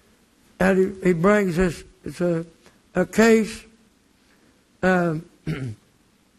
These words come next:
commercial backhoe. He brings it up. It'll do the job. It's a big one.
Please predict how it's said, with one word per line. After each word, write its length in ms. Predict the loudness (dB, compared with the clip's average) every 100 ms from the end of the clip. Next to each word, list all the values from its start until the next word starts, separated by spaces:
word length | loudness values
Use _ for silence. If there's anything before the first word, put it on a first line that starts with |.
| _ _ _ _ _ _ _ _ _
commercial 720 | 0 4 4 4 0 -4 -4 -14 _ -2
backhoe. 680 | 2 2 0 0 0 -2 -6 -16 _ _ _ _ _ _ _ _ _ _ _ _ _ _ _ _ _ _ -4
He 100 | 0
brings 380 | 2 2 2 2
it 120 | 4
up. 360 | 4 2 -4 -20 _ _ _ _
It'll 240 | 2 4 6
do 160 | 6
the 140 | 6 4
job. 420 | 4 4 2 -4 -12 -14
It's 160 | -4
a 60 | 2
big 240 | 4 4
one. 260 | 2 -4